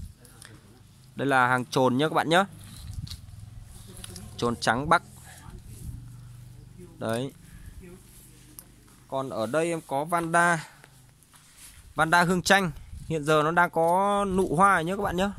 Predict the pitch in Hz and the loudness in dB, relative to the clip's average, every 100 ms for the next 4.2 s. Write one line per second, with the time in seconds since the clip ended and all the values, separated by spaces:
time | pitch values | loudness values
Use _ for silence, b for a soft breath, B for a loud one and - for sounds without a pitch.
0 | - 165 160 151 156 165 156 135 147 151 | -8 -4 -2 -4 -6 -4 -2 -4 -2 2
1 | 156 156 120 151 147 139 110 - - b | 2 0 -2 2 2 2 -4 -10 -20 b
2 | b b b b - 151 147 127 123 120 | b b b b -8 -4 -2 -2 0 0
3 | 117 110 101 110 110 156 170 123 127 143 | 0 -2 -2 -2 -4 -4 0 0 0 2
4 | 120 101 | 2 2